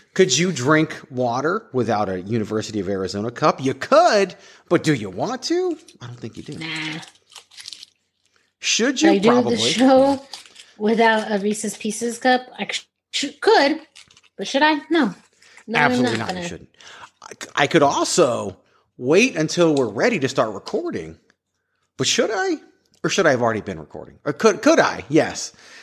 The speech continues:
Speaker 1: But instead, I, I could already be recording because it's what I do. So it's a shit show. So what do we, we don't have a real opening for the shit show. So
Speaker 2: Nuh-uh,
Speaker 1: um,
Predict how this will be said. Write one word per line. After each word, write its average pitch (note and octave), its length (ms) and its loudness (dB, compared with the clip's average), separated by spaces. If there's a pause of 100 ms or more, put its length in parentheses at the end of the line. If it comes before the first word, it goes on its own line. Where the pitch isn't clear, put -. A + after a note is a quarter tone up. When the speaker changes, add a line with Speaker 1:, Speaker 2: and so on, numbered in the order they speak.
(300)
Speaker 1:
But B2+ 160 4
instead, B2+ 580 2 (580)
I, A2 220 -2
I G#2+ 40 0
could G#2 120 0
already G2 320 2
be E2+ 140 -8
recording D#2 420 -8
because - 400 -8 (680)
it's - 120 -16
what C3+ 100 -4
I C#3 80 -2
do. C#3 240 0 (480)
So D#2+ 380 -8 (260)
it's C4 160 2
a C4+ 60 2
shit D4 240 2
show. B2+ 320 -2
So A#2+ 120 -8
what G3 100 0
do C#4 40 -4
we, G#3 260 -4
we F#3 120 -4
don't B3+ 100 0
have F#3 100 2
a D#3 40 0
real F3+ 320 2
opening F#3+ 320 0
for F#3 100 -12
the F3 80 -4
shit F3 240 -4
show. D#3+ 300 0
So A2+ 440 -6
Speaker 2:
Nuh-uh, B3+ 320 0
Speaker 1:
um, A#3 920 2